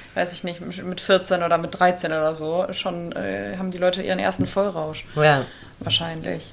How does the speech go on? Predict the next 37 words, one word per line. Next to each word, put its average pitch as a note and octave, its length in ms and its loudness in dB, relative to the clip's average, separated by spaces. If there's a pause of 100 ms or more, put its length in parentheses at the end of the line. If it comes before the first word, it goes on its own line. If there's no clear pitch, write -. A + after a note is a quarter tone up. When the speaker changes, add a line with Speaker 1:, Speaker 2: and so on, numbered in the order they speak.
(380)
Speaker 2:
Ich C3+ 160 -4
weiß B2+ 200 0
nur, C#3 120 0
dass, C#3 400 -2
ähm, B2 460 0 (320)
unsere D#3+ 260 2
Klasse D3 380 0
damals B2+ 440 4
noch C3 160 -4
die C3+ 180 -10
Klasse C3 440 0
war, B2+ 200 4 (360)
da B2+ 80 0
haben B2 160 -2
die A#2+ 80 -4
Jungs A#2+ 220 -2
so - 100 -12
gekifft A#3+ 520 2 (580)
und, C3+ 760 4
äh, B2+ 220 2
wir B2+ 120 0
haben B2 120 -2
so, A2+ 320 -4
äh, A2+ 100 -4 (100)
Bier D3+ 240 0
getrunken D3 380 -2
oder A2+ 200 0
Wein D3+ 500 6
und B2 260 -6
die B2+ 100 -6 (400)
Klasse - 380 0 (200)
unter G#3+ 580 4
uns, D3+ 540 -2 (600)
die F3+ 180 4
hat D#3 200 0
halt D3+ 220 2
schon C3+ 380 0